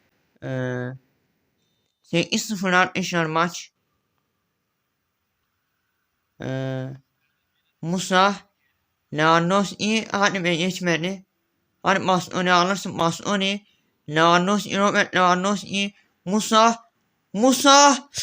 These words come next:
Ve güzel bir gol Musa'dan.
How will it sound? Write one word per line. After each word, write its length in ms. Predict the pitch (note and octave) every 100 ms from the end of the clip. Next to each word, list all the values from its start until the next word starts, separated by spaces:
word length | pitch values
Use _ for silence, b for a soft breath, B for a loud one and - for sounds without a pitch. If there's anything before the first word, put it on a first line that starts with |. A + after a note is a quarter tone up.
| B B
Ve 140 | A3 B3
güzel 460 | A3+ G3+ B3 B3+
bir 120 | B3+ A#3+
gol 200 | A#3+ A3+
Musa'dan. 1160 | G#3 - G#3 G3 G3 F#3 E3+ D3+ C3+ B2 A2+